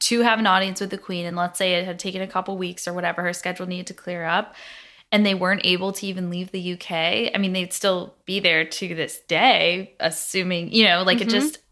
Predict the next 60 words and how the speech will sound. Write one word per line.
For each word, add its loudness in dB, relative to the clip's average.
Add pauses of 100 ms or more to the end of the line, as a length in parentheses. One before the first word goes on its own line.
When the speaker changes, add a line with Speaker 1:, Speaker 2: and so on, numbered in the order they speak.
(100)
Speaker 1:
or, 6
or 8
I 6
guess 6
Speaker 2:
Oh, 8
Speaker 1:
they 8
Speaker 2:
yeah, 10
Speaker 1:
were 10
in 6
Speaker 2:
you're 6
so 0
right. -2
Yeah. 2 (140)
Speaker 1:
I 4
mean, 2
they 6
came 2
back 0
in -2
March, 2
and -2
that 4
was -2
supposed -8
to -6
be -6
their -2
last -4
engagement. -6
But 0
I, 2 (280)
I 2
don't 4
know. 2
They 6
were 8
in 6
Canada 4
at 2
the 0
time 0
when -4
they -4
sent -2
this, -6
so -2
I 0
guess -8
that's -4
different. -6
But -2 (920)
I 4
mean, 2
lo-, 2
like, 4
with 6
everything 2
that 0 (400)
has 2 (200)
played 0